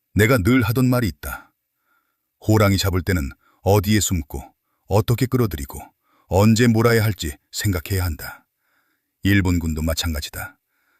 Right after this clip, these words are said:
짐승 잡는 방법과 다르지 않다. 천구백이십 년 유월 일본군이 왔다.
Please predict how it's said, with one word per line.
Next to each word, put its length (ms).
짐승 380
잡는 280
방법과 580
다르지 320
않다. 500
천구백이십 680
년 180
유월 520
일본군이 480
왔다. 500